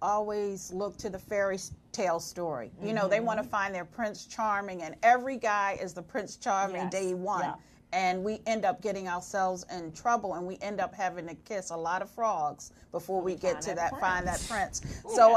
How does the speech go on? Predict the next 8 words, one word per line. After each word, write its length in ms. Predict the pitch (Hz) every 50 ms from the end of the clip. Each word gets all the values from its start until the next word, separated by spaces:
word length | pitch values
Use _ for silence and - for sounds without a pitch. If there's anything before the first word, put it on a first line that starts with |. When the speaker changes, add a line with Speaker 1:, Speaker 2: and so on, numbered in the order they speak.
| 220 247
Speaker 1:
I 20 | 254 294
wanna 280 | 294 294 311 330 330
know, 400 | 311 302 285 262 254 247 247 254 - - -
Speaker 2:
<laughs> 160 | - 170 190
Speaker 1:
um, 460 | 214 214 220 220 214 208 208 214 214 - - 220 - 214 -
in 220 | 262 277 302 330 311
that 320 | 302 254 240 208 180 - - - - - -
process 760 | - - - 277 277 285 311 285 - - 233 208 202 - -